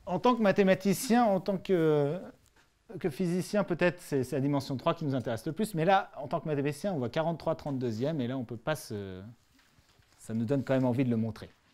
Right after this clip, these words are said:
non ? Enfin, moi, ça me donne envie de le montrer, même si j'y arrive pas. Mais, euh, ça donne envie de le montrer.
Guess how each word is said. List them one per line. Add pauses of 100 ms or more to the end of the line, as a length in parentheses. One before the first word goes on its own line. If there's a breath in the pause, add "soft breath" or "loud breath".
(180)
non ? (260)
Enfin,
moi,
ça
me
donne
envie
de
le
montrer,
même
si
j'y
arrive
pas. (720 soft breath)
Mais,
euh,
ça
donne
envie
de
le
montrer.